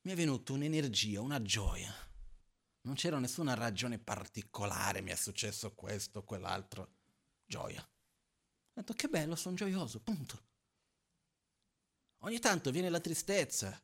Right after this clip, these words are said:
la sensazione un po' di solitudine, piuttosto che la paura, piuttosto che una cosa o l'altra, succede. Quando viene quello mi sento un po' così, ok.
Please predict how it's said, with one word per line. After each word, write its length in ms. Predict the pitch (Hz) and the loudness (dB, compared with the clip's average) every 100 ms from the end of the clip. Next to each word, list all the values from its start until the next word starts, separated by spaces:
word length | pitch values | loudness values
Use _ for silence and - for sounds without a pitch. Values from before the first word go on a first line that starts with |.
| _ _ _ _ _ _ _ _ | _ _ _ _ _ _ _ _
la 100 | - | -4
sensazione 460 | 123 147 147 - 147 | -2 0 0 2 2
un 60 | |
po' 120 | 143 147 | 4 2
di 100 | 131 | 2
solitudine, 800 | - 147 135 - 143 160 131 | 2 2 2 0 0 2 0
piuttosto 440 | 117 131 143 131 131 | 0 -2 -2 -2 -2
che 120 | 143 | 2
la 120 | 131 | 2
paura, 500 | - 123 107 151 156 | 4 4 4 2 0
piuttosto 460 | 110 131 156 139 127 | -2 -4 -2 -4 -4
che 100 | 139 | -4
una 140 | 131 | -4
cosa 300 | - 180 135 | 0 0 0
o 40 | 175 | -2
l'altra, 320 | 208 107 110 | -2 -6 -10
succede. 480 | - - 120 110 110 | -12 -4 0 0 0
Quando 260 | 185 220 | 2 4
viene 280 | 233 196 233 | 4 2 2
quello 280 | 240 220 226 | 0 0 0
mi 80 | 370 | -2
sento 320 | 339 262 240 | -2 2 0
un 100 | 233 | 2
po' 120 | 226 | 0
così, 340 | 226 226 196 | 0 0 0
ok. 440 | - - 220 196 | -2 -4 -4 -6